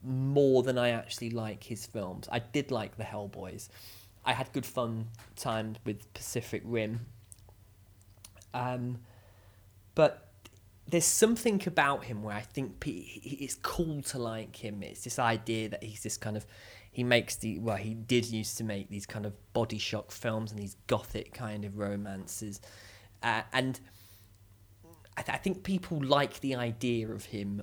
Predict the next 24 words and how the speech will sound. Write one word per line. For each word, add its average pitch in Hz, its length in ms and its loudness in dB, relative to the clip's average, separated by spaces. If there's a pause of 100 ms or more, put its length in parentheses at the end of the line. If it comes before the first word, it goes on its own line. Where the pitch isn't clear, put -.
(120)
more 123 720 6
than 107 220 0
they 107 220 0
actually 107 560 -4
like 98 460 -4
his - 380 -8
film. 104 440 -4 (880)
And 120 300 2
The 131 80 -2
Shape 180 320 4
of 156 120 -4
Water 123 280 0
came 107 360 -6
out, 87 260 -6 (280)
and 107 440 0 (240)
I 127 200 4
was 127 280 0
just - 520 -4 (840)
sat - 460 4
on 131 80 2
my 120 180 2
sofa 113 520 -2
at - 80 -12
home, 104 300 -6